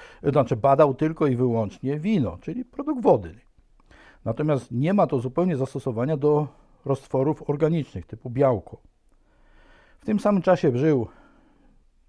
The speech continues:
lekarz nazwiskiem Bichamp, Francuz także, który twierdził, że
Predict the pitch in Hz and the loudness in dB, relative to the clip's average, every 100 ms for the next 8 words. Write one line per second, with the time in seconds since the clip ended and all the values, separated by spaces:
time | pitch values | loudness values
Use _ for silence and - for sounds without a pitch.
0 | _ _ - 156 151 104 - _ _ _ | _ _ 0 2 2 -4 -6 _ _ _
1 | - 127 147 - 127 113 110 127 190 - | -10 -8 -6 -6 -6 -6 -6 -6 -6 -10
2 | - - - - - - _ - 135 117 | -20 -20 -20 -20 -20 -20 _ -2 -2 0
3 | 135 - 120 107 156 220 - _ _ - | -4 -2 -2 0 -2 -2 -10 _ _ -4
4 | 233 202 - 170 120 151 180 160 143 | -2 0 2 2 2 0 2 4 4